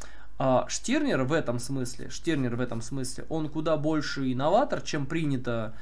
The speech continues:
ожидать от философов младогегельянцев, с одной стороны. А с другой стороны, он доказывал свои положения, ну, наверное, довольно-таки неохотно. Неохотно.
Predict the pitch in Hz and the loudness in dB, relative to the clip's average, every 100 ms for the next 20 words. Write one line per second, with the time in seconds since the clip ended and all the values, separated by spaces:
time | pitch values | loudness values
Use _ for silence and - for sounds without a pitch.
0 | - - - 139 131 156 147 123 - 117 | -8 -8 -2 0 2 2 6 4 4 -2
1 | - 165 165 147 - 123 123 143 135 127 | -2 0 2 2 0 -4 -2 0 0 0
2 | 127 127 151 139 120 127 - 143 143 131 | -2 0 0 2 0 -2 -2 -2 0 0
3 | 127 - 107 104 101 - - - - 139 | -2 -4 -4 -4 -6 -6 -6 -6 -2 0
4 | 131 165 277 - 247 214 226 220 185 202 | 0 2 2 2 2 4 4 2 2 2
5 | 190 170 143 160 208 202 170 147 151 147 | 2 -2 -2 0 4 4 4 -2 -4 -2
6 | 170 156 151 151 160 247 233 156 196 170 | -4 -2 0 2 2 0 0 -2 0 0
7 | 156 190 175 151 147 139 127 131 156 165 | 2 2 2 0 2 0 2 2 2 0
8 | 135 - 139 131 135 131 147 117 - 92 | 0 -2 0 2 2 2 0 -2 -2 -4
9 | - - - - - - - - - - | -6 -6 -6 -4 -4 -6 -4 -4 -4 -4
10 | - - - - - - - - 135 131 | -4 -4 -4 -4 -6 -6 -6 -2 -2 -2
11 | 139 110 123 | -2 -4 -4